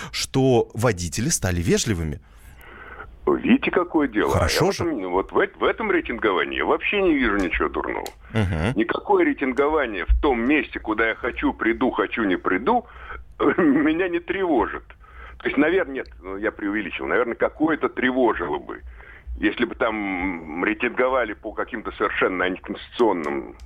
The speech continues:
Speaker 2: критериям, я бы,
Speaker 1: Мгм,
Speaker 2: наверное,
Speaker 1: мгм.
Speaker 2: был против. Но в любом случае я просто туда не ходил.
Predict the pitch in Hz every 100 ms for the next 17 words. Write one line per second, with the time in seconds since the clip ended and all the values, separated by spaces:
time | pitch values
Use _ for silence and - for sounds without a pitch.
0 | - - - - 85 123 294 196 95 95
1 | 175 143 120 107 120 110 - - 123 104
2 | 78 - - - - 110 127 135 196 190
3 | 180 143 139 156 - 131 127 120 117 107
4 | 50